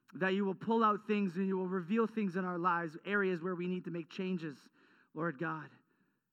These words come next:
in Jesus' name. Jesus states in Matthew chapter, uh, or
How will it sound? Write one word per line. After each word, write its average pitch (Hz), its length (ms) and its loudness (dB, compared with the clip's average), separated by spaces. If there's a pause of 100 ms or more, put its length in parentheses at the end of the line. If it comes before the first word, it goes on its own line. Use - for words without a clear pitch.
(100)
in 151 100 -2
Jesus' 160 380 -4
name. 143 400 -4 (1500)
Jesus 262 280 4
states 277 340 2
in 240 120 8
Matthew 247 420 6
chapter, 226 580 2
uh, 202 60 2
or 202 380 4